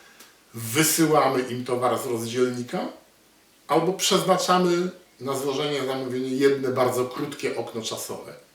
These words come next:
Dzięki temu możemy pozbyć się niepotrzebnego, e, przemieszczania się ludzi po magazynie w poszukiwaniu towaru.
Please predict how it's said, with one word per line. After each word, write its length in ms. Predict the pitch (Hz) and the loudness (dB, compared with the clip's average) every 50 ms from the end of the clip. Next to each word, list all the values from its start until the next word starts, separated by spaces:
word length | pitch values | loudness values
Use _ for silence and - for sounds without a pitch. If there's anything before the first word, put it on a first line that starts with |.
| _ _ - | _ _ -10
Dzięki 360 | 101 110 117 113 - 120 117 | -6 -6 -6 -6 -6 -12 -6
temu 480 | - 135 - - - 196 233 - - - - - - - - - - - _ _ | -2 0 0 2 2 2 0 0 -6 -12 -20 -20 -20 -20 -20 -20 -20 -20 _ _
możemy 580 | 131 127 123 139 139 139 143 139 139 139 139 - - _ _ _ - | -4 -2 0 2 2 2 2 0 0 -2 -4 -8 -12 _ _ _ 0
pozbyć 420 | 143 143 139 131 120 123 127 127 | 2 2 2 2 0 0 0 0
się 160 | - - 131 | 0 0 0
niepotrzebnego, 960 | 131 143 147 143 147 160 151 - - 147 131 127 127 131 131 127 127 127 127 | 0 0 -2 0 0 0 0 0 0 0 0 0 0 -2 -2 -2 -2 -2 -2
e, 120 | 127 127 127 - - - 107 110 110 113 113 117 120 - - - - _ _ _ _ _ _ _ _ - _ _ _ _ _ _ _ _ _ _ _ _ _ _ _ _ _ _ _ _ _ - | -2 -2 -4 -8 -12 -16 -16 -14 -14 -14 -14 -14 -14 -16 -18 -20 -20 _ _ _ _ _ _ _ _ -20 _ _ _ _ _ _ _ _ _ _ _ _ _ _ _ _ _ _ _ _ _ -8
przemieszczania 680 | - - 131 127 123 117 - - - 123 113 117 110 107 | -4 -2 0 0 0 0 -2 -2 -2 -2 0 -2 -2 -6
się 180 | - - 104 | -6 -8 -8
ludzi 280 | 101 104 104 101 98 95 | -8 -8 -10 -10 -12 -14
po 120 | - 101 | -14 -14
magazynie 600 | 95 95 95 98 98 95 92 90 90 85 113 - | -12 -12 -10 -8 -8 -8 -8 -10 -14 -14 -16 -16
w 80 | - - | -16 -12
poszukiwaniu 680 | - 113 - - 107 - - 107 98 95 92 95 - | -10 -8 -8 -8 -10 -12 -12 -10 -10 -10 -10 -12 -16
towaru. 300 | - 92 92 - - - | -16 -16 -16 -16 -18 -20